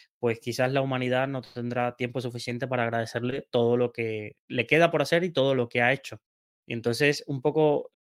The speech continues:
la situación, estamos en dos mil veinticuatro cuando grabamos este podcast y, y un poco lo que quería hacer es la visión global de todas las empresas de las que él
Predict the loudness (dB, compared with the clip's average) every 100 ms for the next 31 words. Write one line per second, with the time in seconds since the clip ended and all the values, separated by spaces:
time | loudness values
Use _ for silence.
0 | _ -8 -6 -8 -8 -6 -6 -6 -8 -8
1 | -8 -6 -6 -6 -6 -6 -2 -2 -2 -6
2 | -6 -4 -4 -4 -6 -6 -6 -4 -4 -4
3 | -6 -6 -10 -20 _ -4 -2 -2 0 0
4 | -2 -8 -8 -8 0 0 2 0 2 0
5 | -2 -2 0 0 -2 -2 -2 -2 0 2
6 | 2 -2 _ _ _ -2 4 4 4 2
7 | 0 0 0 0 0 0 -2 0 2 0